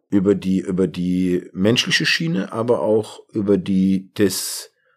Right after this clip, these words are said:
Fußballers Rudi Völler mit Argumenten. Ja, und so gibt's und gab's einige. Max Eberl macht das ganz gut, ne?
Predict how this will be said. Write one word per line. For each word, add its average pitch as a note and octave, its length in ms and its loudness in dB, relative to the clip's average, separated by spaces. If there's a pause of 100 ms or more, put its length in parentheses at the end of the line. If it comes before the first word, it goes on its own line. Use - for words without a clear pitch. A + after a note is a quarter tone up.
(140)
Fußballers - 640 -4
Rudi D#2 180 -6
Völler G2+ 480 -2
mit G2 140 -10
Argumenten. G#2 760 0 (760)
Ja, - 180 -10
und F#2+ 140 -4
so F2+ 120 -2
gibt's G#2+ 340 -4
und G#2 100 2
gab's F2+ 480 0
einige. F2+ 460 0 (240)
Max G2+ 260 -2
Eberl A2+ 260 6
macht G#2 300 0
das F#2+ 140 -2
ganz G2+ 220 0
gut, G2+ 440 0
ne? G2+ 300 -6